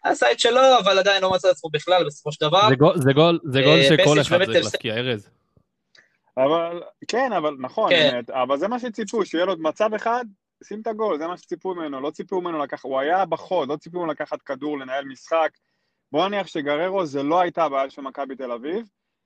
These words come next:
Speaker 3: אה, ואיך שהמשחק, אני מסכים עם רז, מה שהוא אומר, שאיך שהמשחק התפתח,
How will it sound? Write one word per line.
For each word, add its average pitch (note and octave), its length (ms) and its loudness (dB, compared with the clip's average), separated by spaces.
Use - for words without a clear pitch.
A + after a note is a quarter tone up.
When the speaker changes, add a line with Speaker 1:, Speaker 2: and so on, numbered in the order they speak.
Speaker 3:
אה, B2+ 260 -2
ואיך D#3+ 220 -4
שהמשחק, D3 1080 -6
אני C#3+ 120 -6
מסכים F#3+ 400 -10
עם D#3 160 -6
רז, E3 220 0
מה D3+ 160 -6
שהוא D#3 160 -10
אומר, D3 180 -8
שאיך C3+ 260 -10
שהמשחק E3 600 -4
התפתח, F3 560 0